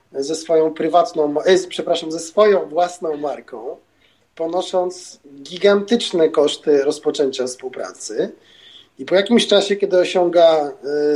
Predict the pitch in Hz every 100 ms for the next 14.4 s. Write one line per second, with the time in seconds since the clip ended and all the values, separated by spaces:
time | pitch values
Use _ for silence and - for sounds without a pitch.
0 | 147 143 143 143 139 139 160 165 156 156
1 | 175 185 160 151 151 196 - _ _ -
2 | _ _ 139 - - 175 175 180 185 175
3 | 180 185 190 190 202 - 175 165 160 160
4 | 156 147 143 123 120 - 135 139 147 -
5 | - 185 - 170 156 156 147 - - 160
6 | 165 147 175 175 165 175 170 - - 135
7 | 135 - 156 143 135 - 139 120 - 139
8 | 202 - - - - - _ 214 269 269
9 | 247 247 220 175 202 196 180 - 196 190
10 | 180 170 170 185 185 190 _ _ _ _
11 | _ - 202 196 202 196 202 196 185 190
12 | 196 196 196 190 - 190 196 - - 202
13 | 190 185 202 247 269 _ _ - - 202
14 | 196 202 262